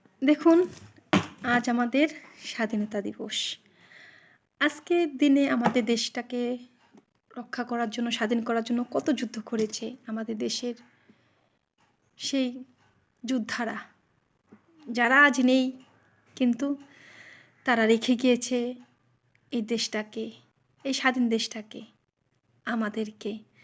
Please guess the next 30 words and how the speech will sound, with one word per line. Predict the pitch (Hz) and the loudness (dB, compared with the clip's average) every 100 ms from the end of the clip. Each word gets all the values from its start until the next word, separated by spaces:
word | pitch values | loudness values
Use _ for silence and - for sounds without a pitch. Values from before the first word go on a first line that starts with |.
| - - 302 | -20 -8 0
যেন | 285 | 4
আমরা | 247 220 233 320 359 | 4 2 0 -2 -6
এই | 214 | -8
দেশটাকে | 233 - 233 277 294 | -6 -8 -8 -6 -2
বাঁচিয়ে | 240 208 240 | -2 -2 -4
রাখতে | 226 - 254 | -4 -6 -10
পারি। | 233 226 220 - - - _ _ - 277 | -8 -6 -6 -8 -20 -20 _ _ -14 -4
অনেক | 226 233 - _ _ _ - | -4 -4 -10 _ _ _ -6
কষ্ট | 254 247 269 | -4 -2 -4
করে | 262 254 262 269 | 0 2 4 4
আমাদেরকে | 240 233 233 247 247 | 2 0 0 -2 2
এই | 262 | 2
দেশটা | 233 233 - | 2 -2 -4
দিয়েছে, | 226 226 233 226 247 | -2 -2 -2 0 -2
স্বাধীন | 240 214 226 220 | -2 -6 -6 -4
দেশটা | 226 - 226 | -4 -6 -8
দিয়েছে, | 226 220 220 - - - - - - - | -6 -6 -6 -10 -12 -18 -18 -14 -14 -6
কিন্তু | 330 320 330 | -2 4 6
আমরা | 247 254 | 6 2
এই | |
স্বাধীন | 240 226 247 233 | 0 -2 0 0
দেশটাকে | 240 226 269 254 277 277 277 | 0 -2 -4 -4 -2 0 0
স্বাধীন | - 220 254 247 | -2 -2 0 -2
করে | - 247 247 262 | -2 -2 2 2
রাখতে | 233 - - | 0 -4 -8
পারছি | 240 220 226 - | -2 -2 -2 -6
না। | 226 220 - - _ _ _ - | -4 -6 -8 -14 _ _ _ -4
আমরা | 247 247 277 | 0 4 6
নিজেরাই | 262 262 277 285 | 8 8 6 8
নিজেদের | 269 254 269 262 240 277 302 381 | 6 6 4 4 4 6 8 6